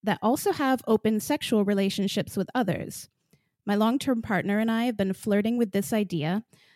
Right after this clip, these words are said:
but there are so many people who say it's a bad idea and a sign that the relationship is ending.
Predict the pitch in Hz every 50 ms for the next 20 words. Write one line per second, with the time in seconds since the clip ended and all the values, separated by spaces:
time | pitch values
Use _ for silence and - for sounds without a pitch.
0 | _ _ _ _ - 214 - 226 226 220 - - 277 262 285 320 339 370 349 -
1 | 254 214 - 214 202 208 190 - 240 214 214 185 - - 190 - 196 254 285 226
2 | 190 202 180 - 139 - - - - 185 - _ - 208 220 220 - - 240 226
3 | 233 233 220 196 - 190 185 180 185 180 190 - - 208 - - 196 - 165 -
4 | - 214 254 294 254 156 - - - -